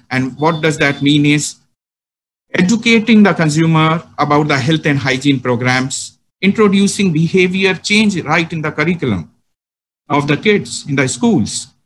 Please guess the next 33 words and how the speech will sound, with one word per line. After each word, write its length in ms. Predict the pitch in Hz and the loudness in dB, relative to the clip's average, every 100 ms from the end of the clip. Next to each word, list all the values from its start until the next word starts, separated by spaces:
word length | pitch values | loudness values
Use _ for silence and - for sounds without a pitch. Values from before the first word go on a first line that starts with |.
| _ _ _ - | _ _ _ -2
and 180 | 170 | 0
introducing 680 | 185 185 214 190 185 - 185 | 2 2 2 2 0 0 0
digital 460 | 147 143 202 196 170 | 0 2 2 0 -2
platforms 840 | 156 147 143 - 139 135 139 - - - _ | 0 -2 -2 0 2 2 0 -8 -16 -20 _
where 440 | 131 143 143 139 - _ - | -2 0 2 -2 -6 _ -4
the 260 | 131 127 127 | -2 0 0
recollection 580 | 160 143 143 139 135 | 0 0 0 -2 -2
could 180 | 135 120 | 0 0
be 120 | 123 | 0
done, 420 | 123 127 131 131 143 _ - | 0 0 0 -2 -8 _ -8
the 120 | 117 | -4
consumers 520 | 143 156 175 160 151 | 0 0 2 0 -2
could 200 | 143 127 | -4 -4
be 100 | 131 | -4
rewarded 760 | 120 104 117 147 170 151 123 - _ _ | -4 -2 0 0 2 2 0 -6 _ _
for 140 | 135 | -4
recycling 720 | 127 139 139 127 123 131 127 120 | -2 -2 0 -2 -2 -4 -2 0
or 80 | 110 | 0
reusing 540 | 120 123 113 107 110 | -2 -2 -4 -4 -4
the 80 | 104 | -4
material. 560 | 98 98 95 90 95 - _ | -6 -6 -10 -10 -16 -18 _
And 140 | - 208 | 0 0
that's 200 | 226 - | 0 -2
what 220 | 208 208 | -2 -2
has 260 | - 170 175 | -4 -4 -2
been 220 | 170 175 | -2 -2
happening 680 | - 135 147 151 151 156 - _ _ - | -2 -6 -4 -2 0 -2 -6 _ _ 0
in 220 | 214 220 | 4 4
general 680 | 160 151 143 147 147 143 - - - | 4 2 2 2 0 -2 -10 -20 -4
in 120 | 151 | 0
the 120 | 139 | 2
industry. 540 | 113 104 101 - 85 - _ _ _ _ _ _ _ _ | 2 0 -2 -6 -10 -14 _ _ _ _ _ _ _ _
However, 640 | - 160 180 170 185 226 | -2 2 4 2 0 -2